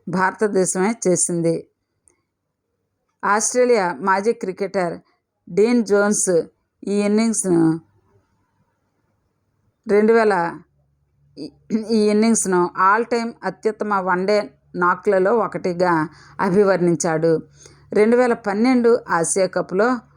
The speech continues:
పాకిస్తాన్పై కోహ్లీ అత్యధిక స్కోరు నూట ఎనభై మూడు. పాకిస్తాన్ నిర్దేశించిన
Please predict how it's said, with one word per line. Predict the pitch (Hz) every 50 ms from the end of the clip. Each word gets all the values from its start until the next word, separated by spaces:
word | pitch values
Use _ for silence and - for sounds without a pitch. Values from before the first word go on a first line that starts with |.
| _ _ _ _ _ _ _ _ _ _ _ _ _ _ _ _ _ _ _ _ _ _ -
పాకిస్తాన్పై | 220 214 233 - 262 - - - 233 214 214 214 208 - 208 185 170 160 156 - - _ _ _ _ _ _
కోహ్లీ | _ 214 214 226 247 240 233 208 190 180 - -
అత్యధిక | - 180 - _ 233 226 220 220 220 220 208
స్కోరు | 190 - - - - 202 196 202 208 196 180 160 - - _ _ _ _ _ _ _ _ _ _ _ _ _ _ _ _ _ _ _ _ _ _ _ _ _ _ _ _ _ _ _ _ _ _ _ _ _ _ - -
నూట | 190 202 208 214 233 220 202 196 - - -
ఎనభై | 175 190 185 185 185 202 190
మూడు. | 175 175 175 175 185 196 214 226 262 302 - _ _ _ _ _ _ _ _ _ _ _ _ _ -
పాకిస్తాన్ | 208 208 214 269 233 - - 269 247 240 233
నిర్దేశించిన | 214 202 185 185 185 214 226 220 220 220 208 - 196 190 185 170 165 160 170